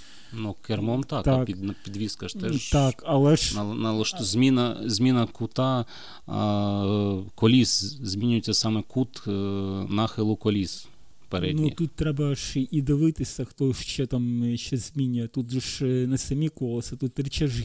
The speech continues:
Speaker 2: е, ре-, речаги ж, правильно,
Speaker 1: Ну, важелі.
Speaker 2: рухаються. Важелі. І, але ж важелі рухаються і під час, е,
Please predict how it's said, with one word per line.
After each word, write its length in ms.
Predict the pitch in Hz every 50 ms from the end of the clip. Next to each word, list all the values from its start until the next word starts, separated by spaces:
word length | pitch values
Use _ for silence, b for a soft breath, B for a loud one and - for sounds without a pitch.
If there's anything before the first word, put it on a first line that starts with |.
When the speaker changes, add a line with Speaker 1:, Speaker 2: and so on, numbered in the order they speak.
| 131 170
Speaker 2:
е, 240 | 156 135 127 127 135
ре-, 440 | 135 143 143 - - - 131 135 135
речаги 580 | 139 143 - - - 180 165 143 127 127 120 113
ж, 120 | 110 - -
правильно, 460 | - 123 135 156 175 175 160 139 123 120
Speaker 1:
Ну, 60 | 127
важелі. 320 | 107 92 90 90 - 120 -
Speaker 2:
рухаються. 340 | 87 90 90 98 120 143 156 B B B B B B B B B B B B
Важелі. 600 | 160 131 135 131 127 117 - - 120 120 120 123 131 - b b b b b b b b
І, 120 | 147 147 - -
але 280 | 156 143 139 143 151 147
ж 140 | - -
важелі 400 | 143 147 151 156 127 147 143 143
рухаються 600 | 143 139 143 135 - 147 139 135 135 123 - - 143
і 100 | 135 123
під 200 | - - 127 -
час, 600 | - - - 135 131 131 - - - - - -
е, 420 | 135 127 127 127 127 127 123 123